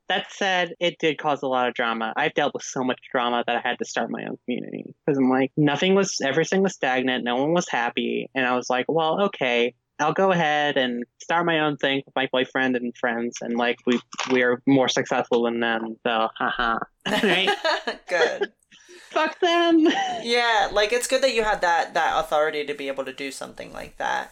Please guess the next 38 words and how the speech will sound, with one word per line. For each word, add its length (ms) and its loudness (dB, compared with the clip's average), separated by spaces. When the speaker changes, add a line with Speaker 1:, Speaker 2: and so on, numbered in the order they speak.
Speaker 2:
All 100 -16
right. 160 -8
Speaker 1:
And 200 2
people 320 -2
followed, 400 2
you 80 -4
know? 260 2
Speaker 2:
Yeah, 240 -2
there 100 4
you 60 4
Speaker 1:
'Cause 120 -4
they 280 2
Speaker 2:
go. 60 -6
Speaker 1:
like 240 -2
the 80 0
community 400 2
aspect 420 -2
of 80 2
that, 180 2
and 100 0
I'm 200 0
really 240 6
happy 400 2
that 200 2
I 140 2
get 160 0
to 80 0
foster 360 0
those 200 -2
things. 320 -10
So 220 2
gender 340 2
roles, 300 2
back 220 -2
to 80 -4
that, 280 2
and 220 -4
so 280 0